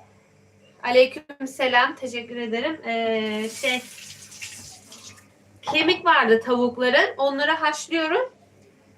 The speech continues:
Pilav yapacağım bir de. Tavuk sulu pilav. Bir de böyle pancarlı bir salata, havuç, pancar rendeleyeceğim.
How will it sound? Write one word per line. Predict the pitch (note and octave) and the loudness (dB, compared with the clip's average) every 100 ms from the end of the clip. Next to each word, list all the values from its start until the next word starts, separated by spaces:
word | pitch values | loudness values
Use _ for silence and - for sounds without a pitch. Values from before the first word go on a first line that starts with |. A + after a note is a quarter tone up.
| _ | _
Pilav | - D4+ D#4+ E4 | -4 4 6 6
yapacağım | D4 - G#3+ A3 A3 | 0 -2 2 2 2
bir | G#3+ | 2
de. | C4+ A4+ - - - - _ - _ _ _ _ _ C#5+ - - - - - - - _ - | 2 2 -4 -14 -14 -16 _ -20 _ _ _ _ _ -20 -20 -20 -20 -20 -20 -20 -20 _ -12
Tavuk | B3 A#3+ C4+ | -8 -6 -8
sulu | - B3 A3+ | -8 -4 -4
pilav. | - G#3 G#3 - - - - | -2 0 0 0 -12 -20 -12
Bir | A#3 | -4
de | B3+ B3+ | -4 0
böyle | B3+ C4 | 0 0
pancarlı | C4 C4+ C4 B3+ C4+ B3+ B3+ A#3 | 0 0 0 2 4 4 2 -6
bir | B3 | -8
salata, | C4+ B3+ B3 A3+ | -2 -2 -2 -2
havuç, | B3+ A#3+ A#3+ - | 0 0 -4 -8
pancar | C4+ B3+ A#3+ A3 A#3 A#3+ - - | -2 -2 -2 0 0 0 -6 -8
rendeleyeceğim. | A#3 A3+ A3 G#3+ G#3 F3+ A3+ | -2 2 2 2 0 -2 -4